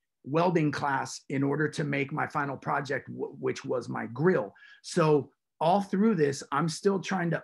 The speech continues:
up my car I Q, my knowledge from the car standpoint, as well as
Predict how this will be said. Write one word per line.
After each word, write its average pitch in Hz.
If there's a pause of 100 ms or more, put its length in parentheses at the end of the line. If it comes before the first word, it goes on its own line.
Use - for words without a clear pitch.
up 151
my 156
car 170
I 165
Q, 190 (260)
my 139
knowledge 156 (1000)
from 147 (240)
the 135
car 180
standpoint, 190 (100)
as 151
well 165
as 143